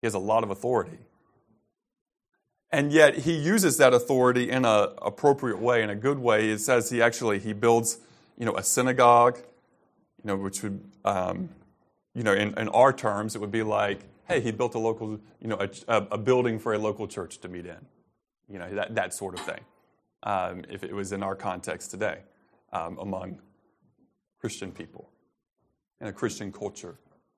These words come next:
context. So he builds this synagogue, and he's got a good reputation. Even the Jewish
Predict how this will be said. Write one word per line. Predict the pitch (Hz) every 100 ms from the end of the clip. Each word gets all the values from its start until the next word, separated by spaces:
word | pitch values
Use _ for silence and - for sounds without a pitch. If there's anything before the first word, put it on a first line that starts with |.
| _ _ -
context. | 95 90 - - - - - _ _ _ _ _ _ _ _ _ _
So | -
he | 135
builds | 135 160 151
this | 139 -
synagogue, | 156 131 110 107 107 135 - _ _ _ _ _ _ _ _ _ _ _ _ -
and | 135
he's | 147 143
got | 123 127
a |
good | 123 143 180
reputation. | 143 120 117 131 117 113 - 120 110 104 120 117
Even | 117 120
the | 113
Jewish | 110 120 113 -